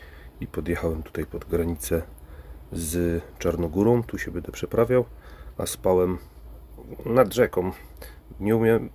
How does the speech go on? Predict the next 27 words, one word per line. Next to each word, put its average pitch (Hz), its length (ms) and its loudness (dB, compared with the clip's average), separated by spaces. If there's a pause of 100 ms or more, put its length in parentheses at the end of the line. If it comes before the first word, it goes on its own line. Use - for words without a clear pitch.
(160)
tutaj 117 280 6
wszędzie 101 340 0
szukałem 104 420 2
miejscówki 98 500 -4
na 95 120 2
van 104 260 6
life, 98 200 2
ale 92 120 0
wszystko - 340 -8
było - 160 -10
takie - 280 -4
rozwalone. 90 580 2
Wszędzie 90 300 -8
tutaj - 260 -6
na 87 100 -2
Parking - 360 -4
Fortnite 87 440 -4
są - 160 -8
jakieś 90 240 -6
miejscówki, - 480 -6 (540)
ale 85 220 2
teraz 82 440 2
już - 200 -10
ich - 180 -10
niestety - 400 -8
nie 80 140 -4
ma. 76 120 -12